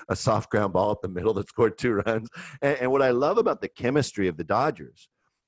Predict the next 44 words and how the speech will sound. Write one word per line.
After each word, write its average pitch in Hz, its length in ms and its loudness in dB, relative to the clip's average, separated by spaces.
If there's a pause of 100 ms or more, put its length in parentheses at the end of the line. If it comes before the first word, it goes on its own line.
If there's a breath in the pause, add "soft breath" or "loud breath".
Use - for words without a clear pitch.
(180)
is 117 180 0
this 185 180 -4
is 175 120 -6
another 117 340 0
thing. 92 260 -8
I'm 107 120 -8
in 120 80 -10
my 110 100 -2
late 110 260 0
forties 104 600 -2
that 92 120 0
I've 90 160 -2
learned 98 380 -2
from 92 260 -4 (280 soft breath)
just - 160 -12
listening 117 500 -2
to 101 320 0 (380 soft breath)
to 123 100 0
Brett 110 320 2
and 104 100 -8
Matt 110 280 -2
and 98 100 -16
some 117 160 -4
of 110 80 -2
my, 107 260 0
some 123 180 -8
of 117 60 -4
Matt's 110 280 -4
teammates 117 520 -8
that 98 80 0
I 98 60 2
was 92 120 -2
fortunate 101 460 -6
to 95 80 -8
hang 101 140 -8
out 98 60 -4
in 95 60 -8
the 90 80 -6
locker 107 380 -6
room 95 180 -6
with 92 200 -8
growing 95 320 -4
up, 127 380 -4 (440 soft breath)
that 113 360 2